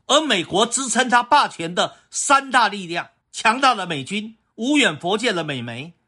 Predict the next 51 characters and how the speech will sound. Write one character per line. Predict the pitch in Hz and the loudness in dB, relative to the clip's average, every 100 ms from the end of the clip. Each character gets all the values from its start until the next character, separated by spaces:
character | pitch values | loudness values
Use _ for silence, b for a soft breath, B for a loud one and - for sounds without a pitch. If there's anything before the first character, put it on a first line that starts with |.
| _ | _
再 | _ 247 | _ 0
加 | 226 214 | 2 0
上 | 214 226 - _ | 0 -2 -4 _
现 | - 262 | -2 2
在 | 220 | 2
谈 | 202 165 180 | 0 -4 -4
的 | 175 | -6
美 | 139 | -6
元 | 117 127 | -12 -8
霸 | 170 | -8
权， | - - _ _ _ _ | -8 -18 _ _ _ _
三 | - - 311 330 | -6 2 2 2
个 | 240 | -2
支 | - 285 | -2 -6
柱 | 269 214 | -4 -4
里 | 151 | -2
面 | 220 180 _ | -2 -4 _
美 | 180 170 | -6 -4
元 | 131 98 | -6 2
霸 | 240 | 2
权 | - 147 | 2 -8
最 | 156 156 | -8 -10
重 | 143 | -10
要。 | 131 117 _ _ | -14 -20 _ _
当 | 294 302 | 0 2
美 | 226 | 0
元 | 170 190 | 0 2
霸 | 269 240 | 2 2
权 | 220 | -2
垮 | 240 185 123 | -8 -8 -8
了， | 101 113 _ _ _ | -10 -20 _ _ _
你 | 185 | -2
认 | 208 277 | 0 2
为 | 226 | 0
美 | 240 165 139 | -2 -4 -6
军 | 233 254 | -6 -6
跟 | 240 254 | -4 -4
美 | 220 135 | -4 -6
媒 | 127 139 202 220 _ | -8 -10 -12 -18 _
还 | _ 240 | _ 0
有 | 277 208 | 2 -4
继 | - 269 | -2 -2
续 | - 233 | 0 -2
维 | 185 196 | 0 0
持 | 220 208 | 0 -4
坚 | - 233 | -4 -4
挺 | 190 160 | -4 -8
的 | 151 | -8
可 | - | -8
能 | 135 123 | -8 -8
吗？ | 175 | -12